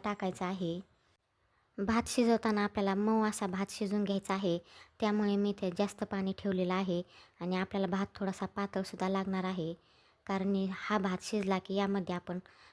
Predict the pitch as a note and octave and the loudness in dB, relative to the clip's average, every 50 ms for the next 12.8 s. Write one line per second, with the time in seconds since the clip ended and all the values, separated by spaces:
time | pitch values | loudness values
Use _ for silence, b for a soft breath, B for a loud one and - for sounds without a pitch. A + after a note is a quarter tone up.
0 | B B F#3 G3 F#3+ F#3+ F#3+ - - F#3+ F#3 F#3 F#3 F#3 - - G3 F#3+ F#3 G3 | B B 0 0 0 0 -2 -4 -4 -2 0 0 0 -2 -2 -2 -2 -2 -2 -2
1 | G3 - F#3+ F#3 - F#3 F3+ F3 F3+ F3+ F3+ E3+ E3+ - - b b b b b | -2 -2 -4 -6 -4 -6 -4 -4 -4 -4 -4 -4 -4 -6 -10 b b b b b
2 | b b - G#3+ G3 G3 G3+ A3 G#3 G#3+ A3 A3+ A#3 G#3 - G#3+ G#3 - - G3+ | b b -4 -2 0 2 2 2 2 2 2 2 2 0 0 -4 -4 -4 -4 -6
3 | G3 - - F#3+ F#3 F#3+ F#3+ F#3 F#3 F#3 F#3 - - - G3 F3+ F#3 F#3 F#3 F3+ | -6 -4 -4 -4 -4 -2 -4 -4 -4 -6 -8 -6 -6 -4 -2 -2 0 0 -2 -2
4 | - G3 F3 D#3+ - b b b b b b b b b b b b b b - | -2 -4 -6 -6 -8 b b b b b b b b b b b b b b -10
5 | - G3+ G3+ - G3+ G3+ - A3 G3+ G3 G#3+ G#3 - F#3+ F3+ G3+ G3+ F#3+ G#3 G#3 | -8 -8 -4 -4 -4 -2 -2 -2 -2 -2 -4 -6 -6 -4 -4 -2 0 0 0 0
6 | G3+ F#3+ F#3+ F#3 F#3+ F#3 F#3 F3+ F#3 F#3+ G3 G3 F3+ F3 F3 - b b b b | 0 0 -2 -2 -2 -2 0 0 0 -2 -2 -2 -2 -2 -4 -6 b b b b
7 | b - G#3 G#3 G#3 G#3 - - F#3+ - - F#3+ F#3+ F#3+ F#3+ F3+ F#3 F#3 F#3 F#3 | b -4 0 0 0 -2 0 -2 -4 -2 -2 -2 -2 0 -2 -2 -2 -2 0 0
8 | F#3+ F#3+ F3+ - F3 - - F#3+ F#3 - - E3+ E3+ F3 F3+ _ _ - - G3+ | -2 -2 -2 -4 -4 -4 -4 -6 -6 -6 -8 -6 -6 -6 -8 _ _ -2 0 0
9 | G3 F#3+ F#3+ - - F#3+ F3+ F3+ F#3 F3+ F#3 G3 F3+ D#3+ - _ _ b b b | 0 0 -4 -4 -4 -2 -2 -2 -2 -4 -4 -6 -6 -6 -8 _ _ b b b
10 | b b b b b b b b b b b - A3 A3+ A3+ A3+ G#3+ - - A3 | b b b b b b b b b b b -4 0 0 0 -2 -2 -4 -2 -4
11 | G#3 G3+ - A3 G#3+ - - F#3+ - F#3+ - - G#3+ G3 F#3 F#3+ F#3 F#3 G3+ G3 | -2 0 2 0 0 0 -2 -6 -8 -8 -6 -2 -2 -2 0 0 0 0 0 0
12 | G3 F#3+ F#3 G3 F#3 F#3+ F#3 F#3 F#3 F#3 F#3+ F#3+ F#3 E3+ F3 | 0 -2 -4 -4 -4 -4 -2 -2 -2 -2 -4 -2 -4 -4 -4